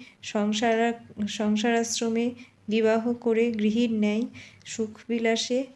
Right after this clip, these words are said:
জীবনযাপন করতেন। সারমেনিসরা আবার দুটি শ্রেণীতে বিভক্ত ছিলেন, অরণ্যবাসী ও চিকিৎসক। অরণ্যবাসী গাছের ফলমূল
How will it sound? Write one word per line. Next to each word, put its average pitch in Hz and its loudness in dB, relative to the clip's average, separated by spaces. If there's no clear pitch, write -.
জীবনযাপন 214 2
করতেন। 202 -4
সারমেনিসরা 254 2
আবার 247 0
দুটি 214 -2
শ্রেণীতে 247 0
বিভক্ত 214 0
ছিলেন, 208 0
অরণ্যবাসী 247 2
ও 254 0
চিকিৎসক। 208 -2
অরণ্যবাসী 247 2
গাছের 226 0
ফলমূল 233 0